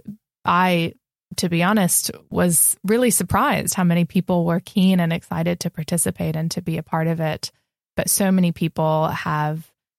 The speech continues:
not necessarily experienced, but felt that there is some stigma around the disease and, and not wanted to talk about it. And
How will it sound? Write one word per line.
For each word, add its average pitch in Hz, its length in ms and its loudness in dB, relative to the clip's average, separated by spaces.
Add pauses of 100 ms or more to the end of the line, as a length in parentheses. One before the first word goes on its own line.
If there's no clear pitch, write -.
not 143 100 -2
necessarily 175 540 2
experienced, 180 800 2
but 170 160 -2
felt 185 340 0
that - 160 -4
there 156 160 0
is 160 100 -2
some 165 220 -2
stigma 160 600 -4
around 160 320 -2
the 160 100 -2
disease 165 400 -4
and, 165 340 -2
and 170 160 -2
not 151 200 -2
wanted 165 300 -4
to - 80 -10
talk - 300 -10
about 151 280 -2
it. 151 160 -4
And 156 280 -4